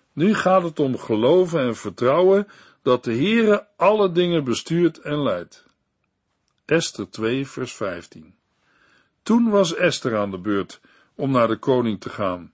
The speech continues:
Zij was de dochter van Abigail, die een oom van haar pleegvader Mordechai was. Zij volgde het advies op van Hegai, de harembewaker,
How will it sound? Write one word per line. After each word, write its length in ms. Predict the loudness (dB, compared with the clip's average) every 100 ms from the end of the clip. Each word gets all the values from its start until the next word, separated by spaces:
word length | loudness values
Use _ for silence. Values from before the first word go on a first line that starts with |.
| _ _ _ _ _ _ _ _
Zij 200 | -6 2
was 200 | 2 2
de 160 | -2 0
dochter 380 | 0 0 -2 0
van 220 | 0 0
Abigail, 840 | -2 -2 -2 0 0 0 0 -4 _ _ _ _ _
die 160 | 0 0
een 120 | 0
oom 320 | 2 2 2
van 160 | -2 0
haar 140 | 0
pleegvader 760 | 0 0 2 0 -2 0 0 0
Mordechai 540 | 2 2 0 -2 -6
was. 440 | -6 -12 -14 -18 _ _ _ _ _ _ _ _ _ _ _ _ _ _
Zij 280 | -4 0 0
volgde 460 | 2 0 0 -2
het 180 | -2 -2
advies 520 | -4 -6 -2 0 0
op 180 | 2 0
van 220 | 0 0
Hegai, 600 | 2 2 0 -2 -4 -4
de 100 | -4
harembewaker, 1000 | -2 2 2 2 0 0 0 -2 -4 -12